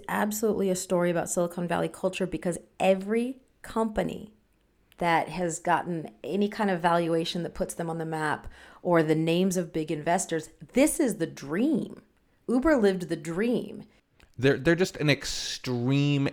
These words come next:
Speaker 2: example of what everyone wanted in the first place.
Speaker 1: That's right. And we're just gonna measure companies over time on how Uber-y they were or weren't,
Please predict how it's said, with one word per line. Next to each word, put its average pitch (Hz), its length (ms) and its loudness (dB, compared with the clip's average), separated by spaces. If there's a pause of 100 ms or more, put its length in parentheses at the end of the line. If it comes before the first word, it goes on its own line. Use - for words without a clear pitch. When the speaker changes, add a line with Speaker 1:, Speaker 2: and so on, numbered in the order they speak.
Speaker 2:
example 101 1000 0 (320)
of 101 140 4
what 104 240 6
everyone 104 500 2
wanted 92 320 -4
in 92 120 -8
the - 60 -10
first - 300 -14
place. - 100 -6
Speaker 1:
That's 254 220 6
right. 165 180 8
And 185 160 2
we're 220 120 4
just 262 240 -2
gonna 220 200 4
measure 208 500 4
companies 208 600 -2
over 165 260 -2
time 170 560 -2
on 170 260 0
how 208 360 4
Uber-y 202 480 6
they 170 200 2
were 180 300 6
or 156 220 0
weren't, - 640 -2